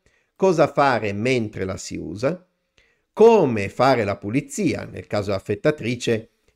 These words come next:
è un punto effettivamente che potrebbe essere un po' critico. Cosa fare durante le operazioni? E quindi avere una visione completa di quelle che sono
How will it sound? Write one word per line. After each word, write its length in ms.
è 60
un 180
punto 320
effettivamente 800
che 160
potrebbe 460
essere 280
un 140
po' 120
critico. 580
Cosa 400
fare 480
durante 540
le 100
operazioni? 1080
E 120
quindi 340
avere 360
una 480
visione 680
completa 560
di 140
quelle 340
che 140
sono 640